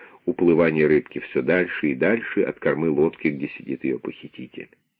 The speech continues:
Вы как бы чувствуете волнообразный перенос с одной волны на другую удивительной рыбки-русалочки. А певец прибавляет ещё и другой цифровой образ, правда,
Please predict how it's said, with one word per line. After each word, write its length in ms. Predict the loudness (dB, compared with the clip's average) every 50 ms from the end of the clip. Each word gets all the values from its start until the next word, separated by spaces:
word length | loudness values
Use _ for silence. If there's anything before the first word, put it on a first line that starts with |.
| _ _ _ _ -20 -20 -18 -18 -18 -2 0
Вы 80 | 2 4
как 180 | 6 6 6
бы 100 | 6 4
чувствуете 600 | 2 2 0 -2 0 2 2 2 4 6 4 4 4 0 -8 -20 -10 -4
волнообразный 800 | 2 4 6 6 8 6 6 6 6 6 6 4 4 0 -2
перенос 580 | 2 4 4 6 6 6 6 6 4 4 2 0 -2 0 0
с 20 |
одной 300 | 0 2 4 4 4 4
волны 360 | 4 4 4 4 4 2 2
на 140 | 0 0 0
другую 560 | 0 0 0 0 2 4 4 4 4 4 2
удивительной 640 | 2 0 0 2 2 2 0 0 -2 -4 -2 -2 0
рыбки-русалочки. 1080 | 2 2 0 0 0 0 0 0 -2 -4 -6 -6 -6 -6 -6 -6 -6 -8 -10 -10 -16 _ _ _ _ _ _ _ _ _ _ _ _ -6
А 80 | -2
певец 300 | 0 2 2 2 2 0 -2 -2
прибавляет 600 | 0 0 2 2 2 2 2 2 0 0 -2 -2
ещё 240 | -2 -2 2 2 2
и 60 | 2
другой 380 | 4 4 2 4 6 4 4 4
цифровой 500 | 2 -2 -4 -2 0 0 2 4 4 6
образ, 320 | 4 4 2 0 -4 -6 -6 -2
правда, 420 | 0 0 2 2 2 2 2 0